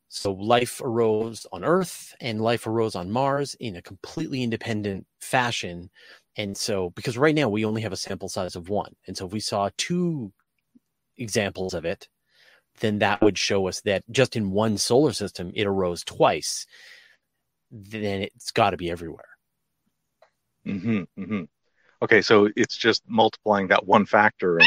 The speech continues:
Speaker 2: the, in the oh, no, I can't remember the name.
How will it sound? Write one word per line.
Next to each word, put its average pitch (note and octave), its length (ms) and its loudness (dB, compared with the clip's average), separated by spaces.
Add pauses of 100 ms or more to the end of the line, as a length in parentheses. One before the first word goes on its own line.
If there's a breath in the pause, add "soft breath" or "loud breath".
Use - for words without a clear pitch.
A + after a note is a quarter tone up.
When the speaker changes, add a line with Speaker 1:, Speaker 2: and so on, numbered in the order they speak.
(100)
Speaker 2:
the, C6 260 8 (180)
in - 80 2
the E2 260 2 (1800)
oh, G2+ 160 8 (340)
no, G2 320 4
I F2 60 -2
can't - 220 -12
remember F2+ 220 -2
the F#2 80 0
name. F#2 220 2